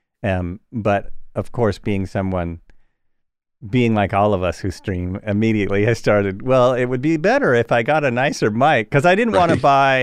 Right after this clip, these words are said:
Speaker 1: it was buying a board for this mic or getting a mic that, um, is similar, but you don't need a board. 'Cause I, again, I kinda wanted to see what I could do with a computer,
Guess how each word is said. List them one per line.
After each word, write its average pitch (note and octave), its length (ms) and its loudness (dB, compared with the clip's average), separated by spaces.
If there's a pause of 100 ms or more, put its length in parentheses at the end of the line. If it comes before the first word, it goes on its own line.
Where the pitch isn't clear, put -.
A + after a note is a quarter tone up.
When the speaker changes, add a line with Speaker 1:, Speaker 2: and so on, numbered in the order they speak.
(140)
Speaker 1:
it C3+ 100 2
was C#3 160 2 (300)
buying D#3+ 360 4
a C#3+ 40 2
board D3 420 2
for B2+ 100 0
this C3+ 260 0
mic G2 440 -2 (600)
or A#2 520 4 (320)
getting B2+ 280 0
a A#2 40 0
mic A#2 600 0
that, G#2 500 -4
um, F2+ 520 -2 (560)
is A#2 140 -2
similar, A#2 680 2 (120)
but B2 160 2
you A#2+ 100 -4
don't A#2+ 200 0
need A2 120 -2
a G#2 60 0
board. F#2+ 340 0
'Cause G#2+ 140 -6
I, A#2 80 2 (200)
again, A#2+ 360 0
I F2+ 80 -2
kinda E3 240 -4
wanted A#2 240 -2
to G2+ 60 -6
see A2+ 260 -6
what G2 160 -2
I F#2 80 0
could F#2+ 180 -8
do G2+ 180 -2
with F2+ 140 -4
a G2 80 -4
computer, F#2 560 -6